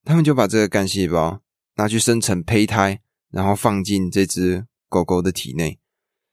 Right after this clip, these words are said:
那等于不就是说它自己生下自己吗？那它就可以一直用这个循环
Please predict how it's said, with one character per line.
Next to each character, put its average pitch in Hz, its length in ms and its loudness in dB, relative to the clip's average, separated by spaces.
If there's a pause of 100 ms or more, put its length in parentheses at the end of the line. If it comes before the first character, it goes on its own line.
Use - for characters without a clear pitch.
(400)
那 143 100 -2
等 135 180 2
于 107 100 0
不 113 160 0
就 127 160 2
是 127 160 -2
说 120 360 4
它 - 240 -2
自 139 220 -2
己 95 160 -4
生 104 260 0
下 107 160 2
自 101 200 -6
己 65 200 -8
吗？ 87 300 -8 (300)
那 113 280 2
它 117 220 -6
就 117 120 2
可 113 120 -2
以 - 160 -2
一 131 100 -4
直 90 420 -4 (180)
用 117 180 2
这 113 120 0
个 104 100 4
循 92 340 -2
环 90 320 -2